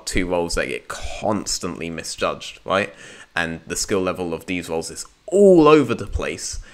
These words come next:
until you get to the point we're at now, where it's literally an autofill role, right? So it's, it's, it's a, it's a difficult situation to go around.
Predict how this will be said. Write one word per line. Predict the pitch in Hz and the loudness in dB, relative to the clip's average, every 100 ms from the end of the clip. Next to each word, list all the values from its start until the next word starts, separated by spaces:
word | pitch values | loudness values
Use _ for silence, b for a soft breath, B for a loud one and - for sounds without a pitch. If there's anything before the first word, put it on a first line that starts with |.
| - | -8
until | 104 117 | -4 -2
you | 98 | 0
get | 98 107 | 0 -2
to | 95 | -4
the | |
point | - 110 101 | -4 -4 -2
we're | 90 | -2
at | 82 - | -2 0
now, | 117 117 85 - B | 2 2 0 -4 B
where | - 90 | -4 -4
it's | - | -2
literally | 104 104 - 104 87 | 0 0 -2 -6 -6
an | 92 | -4
autofill | 98 - - - 57 | -6 -6 -10 -10 -10
role, | 55 - _ B B B | -8 -10 _ B B B
right? | 95 101 104 - | -4 -4 -4 -12
So | - - 85 82 78 - b b b _ - | -4 -2 0 -2 -4 -10 b b b _ -4
it's, | 98 - - - - - | -4 -2 -6 -6 -8 -6
it's, | 104 - - - - | -6 -4 -6 -6 -2
it's | 135 - | -2 2
a, | 143 135 | 2 2
it's | 127 | 0
a | 135 | 2
difficult | 147 147 139 | 2 4 0
situation | - 117 123 - | -2 -2 -2 -2
to | 98 | -2
go | 104 110 | 0 0
around. | 120 143 | 0 -4